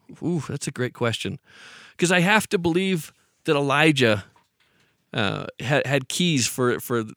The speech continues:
that, that he came back and restored, right? I, I still think there were some prophets that had it. I don't, I don't know that I wanna say that he was the last,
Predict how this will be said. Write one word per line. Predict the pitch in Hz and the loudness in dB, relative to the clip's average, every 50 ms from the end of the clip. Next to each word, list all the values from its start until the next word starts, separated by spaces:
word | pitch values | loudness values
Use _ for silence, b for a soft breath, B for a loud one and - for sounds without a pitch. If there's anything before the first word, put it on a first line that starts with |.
| _ _ _ _ _ - | _ _ _ _ _ -14
that, | - 127 139 131 185 - | -10 -4 -2 -2 -2 -2
that | 135 127 - | -4 -6 -4
he | - 185 180 | -2 -2 -2
came | - - 165 127 117 104 | 0 0 0 0 2 2
back | 98 98 95 - - | 2 2 2 0 -2
and | 110 104 | -4 -2
restored, | 98 98 - - - 107 101 101 110 | -2 -4 -4 -2 -2 -2 -2 -2 0
right? | 104 110 123 - - | 2 2 2 2 2
I, | 147 165 151 - - | 0 0 0 -2 -4
I | - 151 156 | -2 0 0
still | - - - 226 214 202 | 0 0 2 2 2 2
think | - - 208 185 190 | 2 0 -2 -2 0
there | 165 170 170 | 0 2 4
were | 160 160 | 4 4
some | 147 - 156 139 | 2 2 -2 -4
prophets | - - 147 151 147 - - 131 - - | -2 -2 0 0 0 0 -2 -4 -4 -4
that | - - | -6 -6
had | 120 123 127 123 113 | -4 -2 0 0 2
it. | 110 | 2
I | 110 117 131 | 2 2 2
don't, | 156 180 156 110 - - | 0 0 -2 -4 -6 -2
I | 147 151 | 0 0
don't | 165 170 147 135 | 0 0 0 2
know | 147 151 151 | 2 2 4
that | 147 139 | 4 2
I | 131 | 2
wanna | 127 131 135 135 131 | 2 2 2 2 2
say | - - 143 143 | 2 2 2 0
that | 127 120 - | 0 -2 -4
he | - 160 | -2 -2
was | 156 139 127 - | 0 0 0 0
the | 117 117 | 0 0
last, | 117 117 120 135 185 175 - | 2 2 4 4 2 0 -2